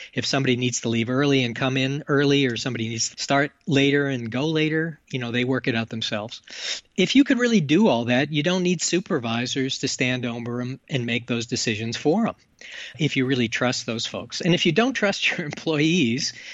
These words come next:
you probably can't trust your supervisors either. So you need somebody to stand over those folks. So you could get rid of that whole layer of management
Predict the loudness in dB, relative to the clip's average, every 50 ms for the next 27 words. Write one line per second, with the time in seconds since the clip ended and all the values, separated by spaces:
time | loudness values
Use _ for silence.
0 | -14 -8 -8 -6 -2 0 0 0 0 0 -2 -2 0 -2 -4 -2 -4 -4 -2 0
1 | 0 0 0 0 0 0 0 0 0 -2 -4 -4 -4 -2 4 6 6 6 6 4
2 | -4 -8 -6 -2 0 0 0 2 2 0 0 0 0 0 0 2 0 0 0 0
3 | 0 0 0 0 0 0 0 2 2 2 2 2 2 2 2 0 0 -4 -8 -12
4 | -12 -12 -8 -4 -4 -2 -4 -4 -8 -14 -18 -18 -20 -20 -10 -2 0 2 4 4
5 | 4 2 2 0 2 2 2 2 2 2 0 0 -2 -4 -4 -4 -2 -2 0 0
6 | 0 0 2 2 2 2 2 0 0 -2 -4 -4 -6 -4 -4 -2 -4 -4 -6 -8
7 | -12 -16